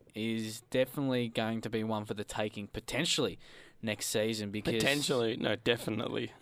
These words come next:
Speaker 1: All right, there we go. Definitely. But anyway, he had another poor weekend in Canada, despite, of course, his teammate getting pole and win the race. So Kimi Raikkonen,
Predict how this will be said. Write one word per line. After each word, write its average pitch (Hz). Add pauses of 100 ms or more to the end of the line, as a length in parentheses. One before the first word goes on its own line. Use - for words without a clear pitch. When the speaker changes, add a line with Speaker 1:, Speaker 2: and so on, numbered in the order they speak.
Speaker 1:
All 98
right, 131
there 107
we 107
go. 120 (120)
Definitely. 127 (280)
But 131
anyway, 127
he 123
had 139
another 135
poor 127
weekend 117 (120)
in 131
Canada, 117
despite, 107
of -
course, 101
his 104
teammate 101
getting 101 (100)
pole 101
and 98
win 98
the 90
race. 117 (340)
So -
Kimi 147
Raikkonen, 123